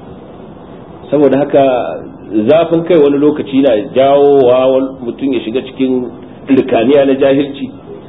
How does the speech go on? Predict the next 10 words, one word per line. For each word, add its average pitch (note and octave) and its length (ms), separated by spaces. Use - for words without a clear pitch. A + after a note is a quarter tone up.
ya A#2 160
ta D#3+ 160
wani E3 260
shirmansa C#3+ 600
da A2 160
sunan B2+ 400
abin A2 320
nan. F2 80
Ka - 160
ɗauko D3 240